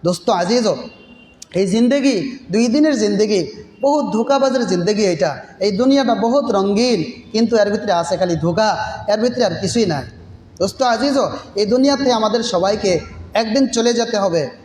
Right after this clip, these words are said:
আমরা কেন, আমরা এই ধরনের কাজের মধ্যে পড়িয়া, আমরা কেন আমার জিন্দেগিকে, আমার কবরটাকে কেন জাহান্নামের আমি গাড্ডা বানাইতেছি? এই রিজেক্ট সম্পর্কে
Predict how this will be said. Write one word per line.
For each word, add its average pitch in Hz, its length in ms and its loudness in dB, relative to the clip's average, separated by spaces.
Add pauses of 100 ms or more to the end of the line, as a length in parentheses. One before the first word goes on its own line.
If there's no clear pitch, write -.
(320)
আমরা 240 280 2
কেন, 240 220 0 (520)
আমরা 247 260 0
এই 247 100 0
ধরনের 269 400 2
কাজের 214 260 0
মধ্যে 254 200 2
পড়িয়া, 226 440 0 (360)
আমরা 240 220 2
কেন 285 140 0
আমার 285 240 2
জিন্দেগিকে, 226 540 0 (320)
আমার 208 240 0
কবরটাকে 220 560 0
কেন 226 200 -2
জাহান্নামের 214 500 2
আমি 190 120 0
গাড্ডা 175 260 2
বানাইতেছি? 135 600 -4 (2000)
এই 196 120 0
রিজেক্ট 247 300 0
সম্পর্কে 285 560 0